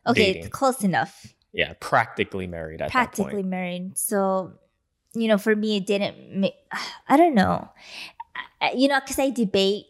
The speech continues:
Speaker 1: over i-, if it's a good use of our money or not.
Speaker 2: It's expensive.
Speaker 1: It was very expensive. Um, but then,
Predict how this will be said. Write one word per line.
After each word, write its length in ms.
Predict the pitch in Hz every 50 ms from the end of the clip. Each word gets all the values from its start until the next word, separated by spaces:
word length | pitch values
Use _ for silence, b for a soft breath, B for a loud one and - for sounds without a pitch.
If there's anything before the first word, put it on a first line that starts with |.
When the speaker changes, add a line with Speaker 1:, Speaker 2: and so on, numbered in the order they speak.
| _ _ -
Speaker 1:
over 640 | 208 190 185 196 202 190 190 185 185 185 196 208 196 - - _ _ _ -
i-, 40 | 208
if 320 | 196 190 202 - 202 196
it's 200 | 196 185 - - 214
a 40 | 190
good 240 | 190 196 185 190
use 280 | 190 190 190 185 190 -
of 100 | 214 208
our 200 | 180 175 175 175
money 400 | 175 175 170 170 175 180 180 180
or 100 | 175 175
not. 380 | 175 170 170 175 185 - - - - -
Speaker 2:
It's 180 | - - -
expensive. 460 | - - - - 123 135 - - -
Speaker 1:
It 80 | 202 196
was 240 | 196 196 196 196 -
very 340 | 185 185 190 190 196 196 190
expensive. 920 | 170 - - - - 185 175 175 170 - - 190 175 170 175 180 - - _ B B B B B B B B B
Um, 460 | B - 190 180 180 175 170 - - - - - - _ _ _ _ _ _ _ _ _ _ _ _ -
but 180 | 202 190 -
then, 500 | 202 190 185 185 180 180 180 175 165 -